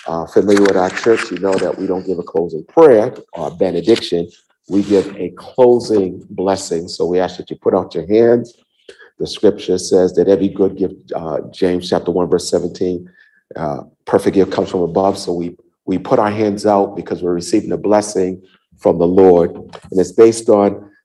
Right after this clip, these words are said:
Numbers chapter six, verse twenty-four to twenty-six. It says, "May the Lord bless you and protect you.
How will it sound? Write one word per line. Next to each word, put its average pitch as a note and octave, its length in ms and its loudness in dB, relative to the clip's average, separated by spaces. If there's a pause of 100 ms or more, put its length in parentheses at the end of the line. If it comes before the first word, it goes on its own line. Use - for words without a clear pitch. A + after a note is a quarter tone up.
Numbers G2 300 2
chapter F#2+ 320 -2
six, - 380 -4
verse F2 140 -6
twenty-four F2+ 440 -4
to E2+ 80 -2
twenty-six. - 840 -6 (840)
It G2+ 40 -2
says, G2+ 200 4
"May G#2+ 140 6
the G#2 80 6
Lord G2 240 6
bless G#2+ 320 4
you A#2 60 4
and G#2 80 -2
protect - 520 -2
you. C#3+ 340 -4